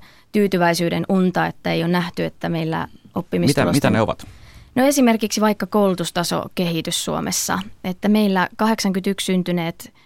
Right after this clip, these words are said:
Speaker 1: näyttäisivät olevan, jäävän niinku koulutetuimmaksi ikäluokaksi ja sen alla meidän koulutustaso jopa, jopa laskee. Ja taas vastaavasti kansainvälisesti,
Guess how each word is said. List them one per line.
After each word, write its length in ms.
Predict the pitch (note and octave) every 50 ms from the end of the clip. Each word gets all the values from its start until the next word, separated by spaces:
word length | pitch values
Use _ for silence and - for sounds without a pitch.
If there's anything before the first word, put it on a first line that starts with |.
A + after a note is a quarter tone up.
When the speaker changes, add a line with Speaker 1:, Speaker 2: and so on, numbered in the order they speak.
| _ _ -
Speaker 1:
näyttäisivät 640 | G3+ F#3 F3+ - - F#3 F3+ F3+ F3+ F3 F3 -
olevan, 340 | F#3 F3 F3 F3 E3+ E3+ E3+ -
jäävän 320 | - G3 G3 F#3+ F3+ F3+
niinku 160 | F3 E3+ G3 F#3
koulutetuimmaksi 840 | - G3 F#3 F3 E3+ E3 - E3 - F3 E3+ E3+ E3 E3+ - -
ikäluokaksi 580 | F3+ E3+ F3 E3+ E3 E3 E3+ E3+ E3+ - - F#3+
ja 40 | F#3
sen 220 | - F#3+ F3+ F3 -
alla 360 | F#3 F3+ F3 E3+ E3+ E3+ F3 - - - - _
meidän 200 | - F#3+ F#3 F3+
koulutustaso 680 | F3+ G3+ G3 F#3 F3+ F3 F3+ F3 - - F#3 F3 - F3+
jopa, 380 | F3 E3+ E3+ - - D#3+ E3+ - - - _ _ _ _ _ _ -
jopa 360 | - G#3+ G#3 - G3+ F#3 F3+
laskee. 520 | F3 F3 E3+ - - - E3 D3+ - F3 - - - - - -
Ja 160 | G3 F3+ G3
taas 260 | - G3+ G3 F#3+ F#3+
vastaavasti 640 | G#3 G3 F#3+ - - G3 F#3 F3+ F#3 F3+ - - F#3+ -
kansainvälisesti, 1000 | - F#3 F3+ F3+ F3 E3+ F3 E3+ E3+ F3 F3+ F#3 F3+ - - F#3+ F3 - -